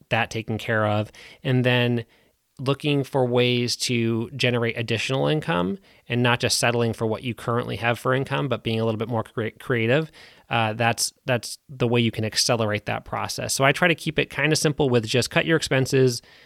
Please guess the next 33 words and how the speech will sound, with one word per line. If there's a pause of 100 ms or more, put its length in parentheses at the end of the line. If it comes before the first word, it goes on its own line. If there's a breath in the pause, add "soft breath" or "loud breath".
(160 soft breath)
um, (220)
you
know,
increase
your
debt
pay
down
and,
and
see
if
you
can
find
additional
income. (260 soft breath)
And
that,
I
think,
is,
is
a
recipe
for, (440 soft breath)
uh,
for
success
when
it
comes
to,